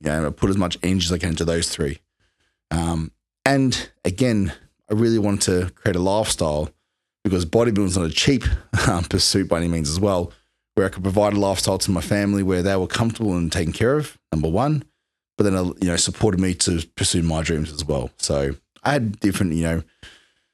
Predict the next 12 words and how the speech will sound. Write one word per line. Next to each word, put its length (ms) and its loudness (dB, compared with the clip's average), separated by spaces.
um, 380 0
I 800 -18
suppose 200 0
motivations 800 0
as 100 -2
to 100 -2
why 140 0
I 40 -2
put 160 -6
so 100 0
much 180 0
energy 420 0